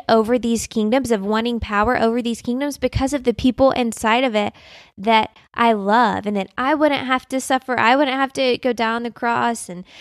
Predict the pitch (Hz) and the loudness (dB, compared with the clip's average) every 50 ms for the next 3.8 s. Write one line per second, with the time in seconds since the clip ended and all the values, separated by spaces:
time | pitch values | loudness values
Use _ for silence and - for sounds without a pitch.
0 | - - _ 202 208 208 220 220 - - _ _ _ _ _ _ _ - 226 220 | -20 -10 _ -8 -6 -4 -6 -6 -8 -12 _ _ _ _ _ _ _ -8 -4 -4
1 | 214 202 - - - 262 294 320 339 330 311 277 233 220 - - - 247 233 262 | -4 -4 -2 2 4 6 6 6 4 4 0 -4 -4 -8 -6 0 0 0 0 0
2 | 277 - 277 269 262 247 220 220 214 214 208 226 220 214 - - - 233 196 - | -4 -4 -4 -4 -2 -2 -2 -2 -2 -2 0 2 2 2 0 0 0 2 2 0
3 | - _ - - - _ _ _ _ - 226 226 220 196 165 - | -2 _ -16 -18 -18 _ _ _ _ -2 -2 0 0 -2 -2 -4